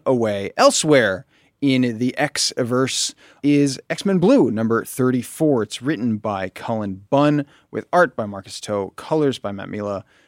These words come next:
and letters by Joe Caramagna. This is Surviving the Experience Part Two. Uh,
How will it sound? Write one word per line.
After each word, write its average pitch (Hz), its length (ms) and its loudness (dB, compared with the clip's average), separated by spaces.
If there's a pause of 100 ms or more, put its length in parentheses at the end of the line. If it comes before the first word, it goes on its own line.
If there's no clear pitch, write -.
(100)
and 104 420 -8
letters 101 360 -8
by 98 200 -6
Joe 95 220 -6
Caramagna. 98 500 -10
This 180 180 -6
is - 120 -6
Surviving 127 720 2
the 123 200 2
Experience 127 840 0 (320)
Part 139 380 2
Two. 262 560 8 (280)
Uh, 117 360 0